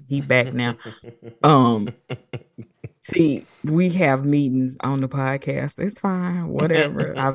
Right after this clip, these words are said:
Speaker 1: this is my first time hearing this vlogging experience. We gon' Holy Ghost help me. See,
Speaker 2: Well,
Speaker 1: Boundaries,
Speaker 2: it
Speaker 1: the
Speaker 2: was
Speaker 1: book.
Speaker 2: done with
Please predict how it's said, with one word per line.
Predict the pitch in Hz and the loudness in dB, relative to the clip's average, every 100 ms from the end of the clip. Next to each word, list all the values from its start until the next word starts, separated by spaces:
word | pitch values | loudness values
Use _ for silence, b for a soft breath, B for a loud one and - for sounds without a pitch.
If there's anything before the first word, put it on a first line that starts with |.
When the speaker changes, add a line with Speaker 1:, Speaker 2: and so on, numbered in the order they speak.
| 139 | -4
Speaker 1:
this | 143 | -12
is | - | -4
my | 151 | -2
first | 147 147 170 | 2 2 2
time | 170 160 | 0 2
hearing | 180 160 165 | 0 -2 -2
this | 175 | -2
vlogging | 185 170 156 160 151 | -2 2 2 2 -2
experience. | 147 - 151 143 135 139 | -6 -6 -4 -2 -2 -4
We | 143 143 | -4 0
gon' | 143 135 | 0 -2
Holy | 147 175 160 | -2 -2 -2
Ghost | 160 143 135 | -4 -8 -10
help | 143 139 | -10 -10
me. | 135 143 143 - - | -10 -12 -14 -20 -6
See, | 190 190 | -2 2
Speaker 2:
Well, | |
Speaker 1:
Boundaries, | 180 185 190 139 120 | 6 6 6 4 2
Speaker 2:
it | 160 | 4
Speaker 1:
the | 165 | 4
Speaker 2:
was | 151 151 | 6 4
Speaker 1:
book. | 113 | 4
Speaker 2:
done | 127 139 139 131 113 98 | 0 0 0 -2 -4 -2
with | 104 95 95 | -2 -2 -4